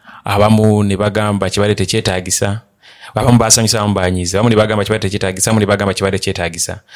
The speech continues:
abamu ne bayogera bingi bingi. You know, naye nga bw'okitegeera nti buli decision ekoleddwa leadership ya N U P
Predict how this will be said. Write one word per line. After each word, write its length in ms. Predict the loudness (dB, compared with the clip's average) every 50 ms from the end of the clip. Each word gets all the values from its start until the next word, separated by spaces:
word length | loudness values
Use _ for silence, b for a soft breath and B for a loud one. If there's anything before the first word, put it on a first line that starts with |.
| B B B B B B
abamu 360 | -4 0 2 4 4 4 4
ne 80 | 2 2
bayogera 400 | 2 2 2 2 2 2 2 2
bingi 340 | 2 2 2 2 0 0 -2
bingi. 500 | -2 -2 -2 -2 -4 -6 -8 -12 -12 -16 _ _ B B B B B B B B
You 120 | 2 2
know, 200 | 2 2 0 -2 -2 -2
naye 200 | 0 2 2 4
nga 140 | 4 4
bw'okitegeera 680 | 4 4 2 2 0 -2 -2 -2 0 0 0 2 2 2
nti 480 | 0 0 -2 -4 -6 -8 -8 -10 -12 -14 -18 _ _ _ _ _ _ _ _ _ _ _ _ _
buli 280 | -6 -2 0 0 0 0
decision 680 | 0 0 0 2 2 2 2 2 2 0 0 -2 -4 -8 _ _ _ _ _ _ _
ekoleddwa 500 | -6 -4 0 0 0 0 0 0 0 -2
leadership 440 | 0 -2 -2 -2 -2 -2 -4 -4 -4
ya 200 | -4 -4 -2 -2
N 240 | -2 0 0 0 -2
U 40 | -2 -4
P 240 | -6 -8 -8 -8